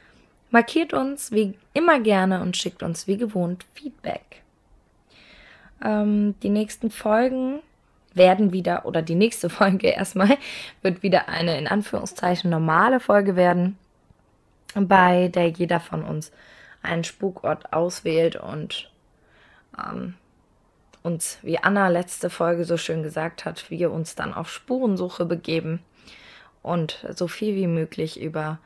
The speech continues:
paranormale Erzählungen, über die Geschichte, über die Location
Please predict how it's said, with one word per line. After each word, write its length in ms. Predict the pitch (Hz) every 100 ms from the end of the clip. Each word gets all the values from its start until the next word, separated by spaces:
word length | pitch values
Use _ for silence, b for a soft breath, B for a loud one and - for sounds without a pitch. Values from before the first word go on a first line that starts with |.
| b b b b _
paranormale 920 | - 160 160 156 156 156 156 156 151 -
Erzählungen, 1040 | 160 - - 240 220 202 180 170 165 160
über 240 | 160 160 160
die 160 | 170
Geschichte, 920 | 170 175 - 220 - - 180 160 156 -
über 440 | 160 160 156 151 B B B B B B _ -
die 180 | 180 180
Location 840 | 214 - 190 180 185 185 165 160